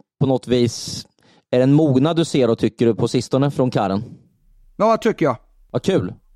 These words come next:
Speaker 2: Även om han pratar, fortfarande pratar lite negativt, blir förbannad, så tycker jag att han skakar av sig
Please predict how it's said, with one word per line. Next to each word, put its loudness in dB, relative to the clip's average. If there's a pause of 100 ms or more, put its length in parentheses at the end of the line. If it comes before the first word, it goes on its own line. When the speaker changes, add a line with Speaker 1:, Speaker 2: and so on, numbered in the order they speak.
(220)
Speaker 2:
Även 0
om 2
han 0
pratar, 0
fortfarande 0
pratar 0
lite -2
negativt, -2
blir -2
förbannad, -2
så -6
tycker -2
jag 0
att -8
han -2
skakar -2
av 0
sig -2